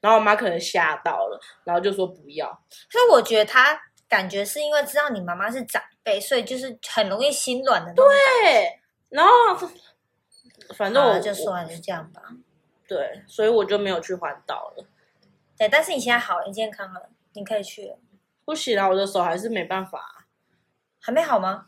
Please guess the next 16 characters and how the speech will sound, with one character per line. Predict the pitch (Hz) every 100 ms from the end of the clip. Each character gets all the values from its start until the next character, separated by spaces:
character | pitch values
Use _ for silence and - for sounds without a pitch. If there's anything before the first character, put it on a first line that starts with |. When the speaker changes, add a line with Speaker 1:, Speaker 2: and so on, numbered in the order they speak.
| -
Speaker 1:
我 | 214
的 | 233
手 | 233 226 208 208 208
就 | 269 285
是 | 294
大 | 302 247
拇 | 214 202
指 | 196
还 | 185
没 | 175 170
办 | 190 190
法 | 190 147
握 | 165 175 165
太， | 175 151 - _ - - _ _
太 | 220 180 -
久。 | - 156 -